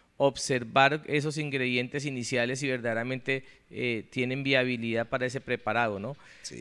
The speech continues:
Speaker 1: Eh, que ese pollo esté fresco, que las salchichas estén frescas, que las fechas de vencimiento de los alimentos para evitar intoxicaciones masivas en el, en el, en el municipio.
Speaker 2: Sí.
Speaker 1: Eh, yo recuerdo que la, el año pasado, el ocho de diciembre, tuvimos una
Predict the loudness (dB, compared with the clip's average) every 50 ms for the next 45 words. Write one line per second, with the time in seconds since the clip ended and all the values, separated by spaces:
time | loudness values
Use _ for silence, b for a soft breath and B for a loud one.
0 | -6 -2 0 2 2 2 0 0 -2 -2 -2 0 2 2 0 0 2 2 2 2
1 | 2 0 -2 -2 -2 -4 -4 -2 0 2 4 4 4 2 0 -6 -8 -8 -8 -8
2 | -10 b b b -4 -2 0 0 0 0 -2 -4 -4 -4 -8 -6 -4 -2 -2 -4
3 | -4 -8 -10 -10 -10 -10 -8 -6 -6 -6 -4 -2 0 0 0 0 0 -4 -4 -4
4 | -4 -6 -10 -12 -10 -8 -4 -4 -4 -4 -4 -6 -4 -2 -4 -4 -2 -2 -4 -4
5 | -4 -4 -4 -4 -2 -2 -2 -2 0 -2 -2 0 0 0 0 0 0 -2 -2 -4
6 | -4 -6 -6 -4 -2 -2 -2 -4 -4 -4 -4 -2 -2 -4 -6 -8 -10 -10 -8 -4
7 | -4 -2 -2 -2 -2 -2 -2 -2 -2 -2 -2 -2 -2 -2 -2 -2 -2 -2 -4 -4
8 | -4 -4 -4 -4 -4 -6 -8 -10 -8 -6 -4 -4 -4 -4 -4 -6 -4 -2 -4 -4
9 | -4 -4 -10 -12 -10 -10 -12 -12 -10 -10 -10 -10 -10 -10 -12 B B B B -6
10 | -2 0 2 2 2 0 0 -4 -4 -4 -2 -2 -2 -2 -4 -4 -4 -4 -4 -2
11 | -2 0 2 2 2 0 0 -2 -4 -2 -2 -2 -2 -2 -4 -6 -6 -4 -2 0
12 | 0 0 0 0 0 -2 -4 -4 -4 -4 -4 -4 -4 -2 -2 -2 0 0 -4 -4
13 | -4 -2 -4 -2 -2 -2 -4 -4 -6 -6 -6 -4 -2 0 0 0 0 0 -2 -4